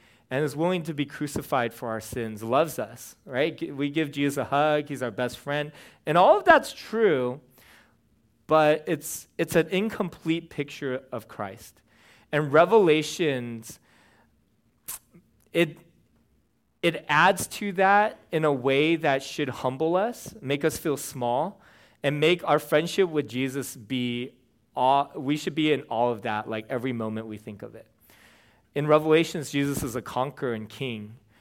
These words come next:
The whole earth bows at his feet. He rules the nations with the iron scepter.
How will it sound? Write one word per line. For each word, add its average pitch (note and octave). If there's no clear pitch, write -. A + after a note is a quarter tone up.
The A#2
whole D#3
earth C3+
bows A#2
at A2
his G#2
feet. G#2+
He D3
rules C#3
the C#3
nations A2
with G#2+
the -
iron G#2+
scepter. B2+